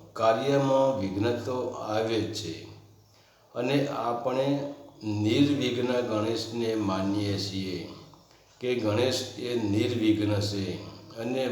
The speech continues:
વાત પણ સાચી છે. નિર્વિઘ્નની શરૂઆત શ્રી ગણેશથી જ થાય છે, કેમ કે ગણેશ એ જ નિર્વિઘ્ન છે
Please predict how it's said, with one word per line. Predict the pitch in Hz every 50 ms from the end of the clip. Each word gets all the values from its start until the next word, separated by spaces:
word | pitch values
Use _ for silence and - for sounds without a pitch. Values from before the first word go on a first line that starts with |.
| 98 90
વાત | 92 - 110 117 127 - - - -
પણ | 117 113 113 117
સાચી | 107 - - 110 107 104 104 - 127 117 104
છે. | - - - 90 82 80 80 - - - - - - - - - - - - - _ _ _ _ _ _ _ _ _ _ _ - - - - _ - - - - 698 - - - - - - - - - - - _ - - -
નિર્વિઘ્નની | 135 110 113 113 113 117 131 143 139 147 147 - - 110 110 107 101 120 123 127 131 139 139 143 143 143 - - - - - - - - - - - _ _ _ 127 120 120 120 135 147 147
શરૂઆત | - 151 - - 127 120 120 131 135 127 127 131 123 - - - - - - - - - - - - - - _ - - _ - - -
શ્રી | - - - - 127 131 135 135
ગણેશથી | 110 113 107 107 113 123 131 - - 101 - - - 135 139
જ | 131 - - -
થાય | 110 101 101 95
છે, | 95 - 98 92 87 82 82 - - - - - - - - _
કેમ | 123 123 123 123 131 127 131
કે | 135 139 135 135 -
ગણેશ | 104 101 107 110 117 131 139 143 147 147 147 - - - - 135
એ | 135 139 147 147
જ | 143
નિર્વિઘ્ન | 147 135 123 127 127 127 127 127 117 113 113 104 110 110 110 107 98
છે | 95 - 90 90 87 85 80 78